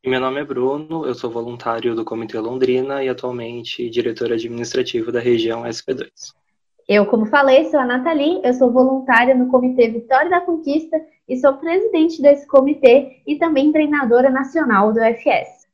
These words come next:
Speaker 2: Dois mil e vinte foi marcado pela pandemia do novo coronavírus. E pensando nisso,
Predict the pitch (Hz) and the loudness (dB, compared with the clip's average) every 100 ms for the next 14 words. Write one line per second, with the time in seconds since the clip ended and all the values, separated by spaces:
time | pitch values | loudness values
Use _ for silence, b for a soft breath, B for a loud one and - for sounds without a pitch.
0 | _ 233 302 311 403 392 320 330 330 320 | _ 8 8 10 8 8 6 6 4 4
1 | 311 302 302 285 277 262 285 269 269 320 | 4 6 4 4 4 4 6 4 6 4
2 | 359 320 285 294 277 262 262 262 269 247 | 4 2 4 4 4 4 2 2 2 2
3 | 262 302 226 185 190 _ _ _ _ - | 2 0 -2 -4 -6 _ _ _ _ -4
4 | 320 415 427 381 415 381 277 247 269 | 2 2 2 2 4 4 4 2 -2